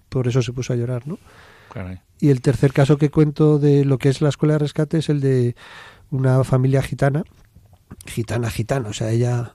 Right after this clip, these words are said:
Speaker 1: muy guapa, muy morena, muy hermosa, con unas cejas espectaculares, un cabello precioso negro, un pechugona hermosa, vamos, ¿no? Y su marido también con la coleta y tal. Iban a, a la Dator con,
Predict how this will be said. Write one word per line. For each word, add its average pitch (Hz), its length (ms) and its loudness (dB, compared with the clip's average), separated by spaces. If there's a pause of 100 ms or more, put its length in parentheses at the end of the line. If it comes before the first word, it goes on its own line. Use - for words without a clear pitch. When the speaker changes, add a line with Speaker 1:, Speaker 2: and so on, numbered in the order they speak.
Speaker 1:
muy 135 400 -2
guapa, 131 400 0
muy 120 160 -2
morena, 123 520 0
muy 120 180 0
hermosa, 127 600 -2 (520)
con 117 180 -2
unas 117 240 -2
cejas 120 320 0
espectaculares, 120 760 -2
un 117 200 -2 (260)
cabello 120 420 2
precioso 123 460 -4
negro, 127 400 0 (640)
un 127 140 -4
pechugona 120 600 -2
hermosa, 120 380 0
vamos, 131 380 -2
¿no? 143 200 -2
Y 147 100 -2
su 127 140 -2
marido 120 360 2
también 127 300 0
con 123 140 0
la 117 100 -2
coleta 127 500 -4
y 120 40 -6
tal. 139 180 -6 (420)
Iban 147 300 4
a, 151 240 4
a - 180 -2
la 147 120 2
Dator 147 280 -2
con, 131 600 -2